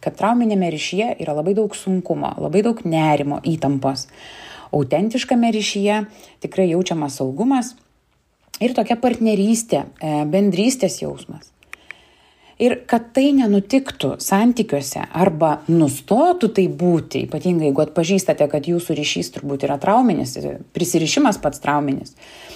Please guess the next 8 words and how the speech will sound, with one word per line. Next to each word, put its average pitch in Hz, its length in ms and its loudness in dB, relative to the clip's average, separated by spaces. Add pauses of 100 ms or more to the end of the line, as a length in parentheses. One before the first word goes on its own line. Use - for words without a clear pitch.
(100)
kad 170 160 2
taip 294 160 4
nenutiktų, 269 640 2
neapleiskite 175 720 0
savęs. - 480 -18 (560)
Analizuokite 233 720 -2
savo 185 240 -2
mąstymo 196 560 0